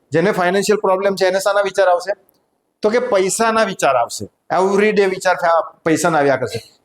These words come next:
"યાર, ક્યારે મારી પરિસ્થિતિ સુધરશે? ક્યારે હું વધારે પૈસા કમાઈ શકીશ? પૈસા કમાવા માટે હું શું કરું? હું શું કરું? હું શું કરું?" આ જ વિચારો આવ્યા કરે.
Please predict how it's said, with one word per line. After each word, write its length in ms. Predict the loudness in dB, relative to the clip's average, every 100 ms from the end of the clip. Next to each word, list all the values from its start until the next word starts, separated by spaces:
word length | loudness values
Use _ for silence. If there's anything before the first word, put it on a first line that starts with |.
| -4
"યાર, 100 | -2 0
ક્યારે 220 | 0 2
મારી 220 | 0 -2
પરિસ્થિતિ 440 | 0 -2 -2 -4 -2
સુધરશે? 420 | -2 -2 -4 -8 _
ક્યારે 200 | 0 2
હું 100 | 0
વધારે 220 | 0 -2
પૈસા 260 | 0 -2 -2
કમાઈ 260 | -4 -4
શકીશ? 340 | -4 -6 -12 -14 _ _ _
પૈસા 240 | 0 0
કમાવા 260 | 0 0 0
માટે 180 | 0 -2
હું 180 | -2
શું 240 | -2 0 0
કરું? 240 | 0 -2
હું 120 | -4
શું 200 | -4 -2
કરું? 260 | 0 -2 -2
હું 80 | -4
શું 200 | -2 0
કરું?" 240 | 0 -4 _ -20 _ -4
આ 140 | -2
જ 80 | 0
વિચારો 300 | 0 2 2
આવ્યા 220 | 2 0
કરે. 220 | -2 -8